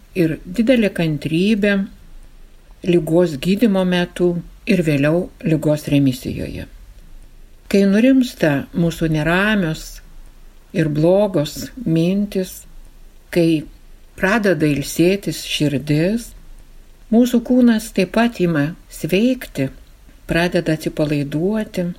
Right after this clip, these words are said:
ir įsiklausyti į visai kitokias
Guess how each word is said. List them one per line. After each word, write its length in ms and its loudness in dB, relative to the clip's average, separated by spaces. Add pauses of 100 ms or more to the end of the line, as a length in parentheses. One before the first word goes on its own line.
(720)
ir 160 4
įsiklausyti 1120 -2 (720)
į 160 -2
visai 400 -2
kitokias 720 -2